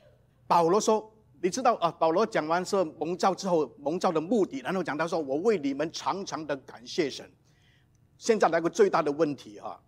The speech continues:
<coughs> 什么问题呢？保罗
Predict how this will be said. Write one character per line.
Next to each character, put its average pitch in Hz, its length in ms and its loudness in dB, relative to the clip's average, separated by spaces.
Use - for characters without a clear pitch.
<coughs> - 1080 -20
什 - 140 -12
么 170 100 2
问 180 160 2
题 123 140 -12
呢？ 131 180 -10
保 190 240 6
罗 175 600 2